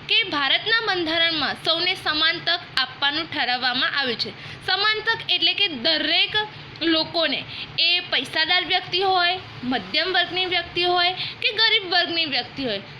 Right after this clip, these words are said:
દરેકને સમાનતા આપવામાં આવી છે. આ સમાનતા એટલે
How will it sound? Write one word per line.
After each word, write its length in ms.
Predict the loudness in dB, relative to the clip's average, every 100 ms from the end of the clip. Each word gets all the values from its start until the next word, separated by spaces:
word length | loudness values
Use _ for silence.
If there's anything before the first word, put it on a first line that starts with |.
| 0
દરેકને 480 | 2 4 2 0
સમાનતા 560 | -2 0 2 2 0 -2
આપવામાં 640 | 0 -2 -4 -2 0 0 0 0
આવી 240 | 0 0
છે. 220 | -4 -8 -10 -12 -16 -16 -14 -6
આ 180 | 0 2 2
સમાનતા 600 | 2 4 2 2 0 2
એટલે 440 | -2 0 0 0